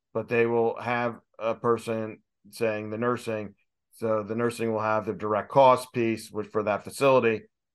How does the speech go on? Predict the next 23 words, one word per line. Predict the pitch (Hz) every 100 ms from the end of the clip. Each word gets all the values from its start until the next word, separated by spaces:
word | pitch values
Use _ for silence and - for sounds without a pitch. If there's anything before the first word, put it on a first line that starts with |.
| _
and | 101 104 107
all | - 117 117
their | 113 107
time | 120 113 113 110 110
when | 110 107
they | 98
swipe | - 117 110 113
in | 113
and | 107
swipe | - 107 107 113
out | 110 110 107 _ _ _ _ _ _ 104 -
dealing | 113 110 107
with | 104 -
the |
clients | - 127 123 113 - - _ _ _ _
will | 113 104
be | 104
charged | - 117 107 101 - -
to |
the | 104
direct | 98 107 104 90
cost | - 131 123 120
side, | 113 104 98